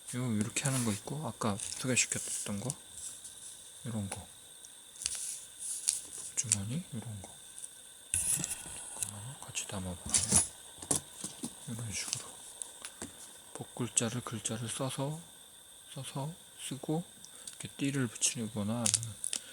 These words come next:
이렇게 무슨 여기에 반지, 반지 만드는 방법, 제 유튜브 보시면 반지 만드는 방법 있을 거예요.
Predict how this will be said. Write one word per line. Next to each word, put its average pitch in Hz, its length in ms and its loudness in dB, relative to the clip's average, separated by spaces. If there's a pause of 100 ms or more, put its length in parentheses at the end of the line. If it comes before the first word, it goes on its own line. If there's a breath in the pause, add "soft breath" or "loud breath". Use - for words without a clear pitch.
(560 loud breath)
이렇게 104 440 -4 (1300)
무슨 - 220 -2 (400)
여기에 123 460 0 (260)
반지, 110 480 6 (840 loud breath)
반지 123 320 4
만드는 127 360 6
방법, 113 300 2
제 110 160 8
유튜브 117 460 2
보시면 117 380 2 (120)
반지 110 240 0
만드는 110 360 4
방법 104 260 0
있을 - 240 2
거예요. 95 260 -2